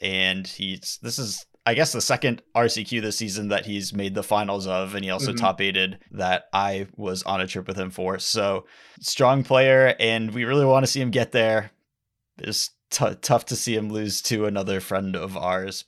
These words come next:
Speaker 1: playing, playing some grinding Breach and, uh, running into Jarvis, unfortunately. Do you wanna <laughs> talk about that type of matchup at all?
Speaker 2: Yeah, it's kind of weird. I actually tried the grinding Breach deck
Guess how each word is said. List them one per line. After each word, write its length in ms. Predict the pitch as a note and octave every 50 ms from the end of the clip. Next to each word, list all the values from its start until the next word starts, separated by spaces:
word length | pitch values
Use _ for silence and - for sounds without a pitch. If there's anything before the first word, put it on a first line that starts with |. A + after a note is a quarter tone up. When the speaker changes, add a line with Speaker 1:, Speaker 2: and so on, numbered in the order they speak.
| - _
Speaker 1:
playing, 400 | - - A2+ G#2 G2+ G2 G2+ G2
playing 280 | - - B2+ B2+ A#2+ A#2
some 160 | - - A2+ G2+
grinding 420 | G2 G#2+ G#2 A2+ G#2 G#2+ G#2+ G2
Breach 520 | F#2+ G#2 G#2 G#2+ G#2+ - - - - - _ _ -
and, 360 | - F#2 F#2 F#2 F#2+ F#2+ F#2+
uh, 280 | G2 F#2+ F#2+ G2 F#2+ F#2+ - _ _ - -
running 280 | G2 F#2+ F#2+ G2 G2
into 200 | F#2+ F#2 F#2 F#2+
Jarvis, 420 | F#2 F#2 G2 F#2 G2 F#2 F#2 F2+ -
unfortunately. 920 | D#2+ G2 F#2 - G2 G2+ F#2 - F#2 F#2 F2+ - - F2+ F#2 G2+ G2+ - _ _ _ -
Do 80 | -
you 80 | G2 G#2
wanna 240 | G2 F#2+ G2 G2 G2+
<laughs> 80 | - -
talk 240 | - C#3 A2+ G2 -
about 280 | A#2+ A#2 A2 G2+ F2+
that 160 | G2 G2 -
type 180 | - A#2 G#2+ G2
of 80 | G#2 G2+
matchup 380 | G#2 G2+ G#2 - B2 G#2+ - A#2+
at 80 | B2
all? 260 | A2+ A2+ B2 - - _ _ _ _ -
Speaker 2:
Yeah, 320 | G3+ G#3 A3+ A3 G3 E3 D3+ C#3+ -
it's 180 | - - -
kind 180 | - A3+ A#3+ A#3
of 140 | G#3 D#3+ C3+
weird. 400 | B2 B2 C3 C#3+ D#3 F3 E3+ F#3+ - - - - -
I 40 | E3+
actually 260 | F#3+ F#3+ - A#3+ G3+ -
tried 460 | - - C#3+ C3+ C#3 C#3+ C#3 C3+ -
the 480 | C#3+ C#3 C3+ C3 B2+ B2+ B2+ B2+ B2 A2+
grinding 360 | - B2+ B2+ C3 C3 C3 A#2+
Breach 260 | A2+ A#2+ A2+ - - -
deck 240 | C3 B2+ - -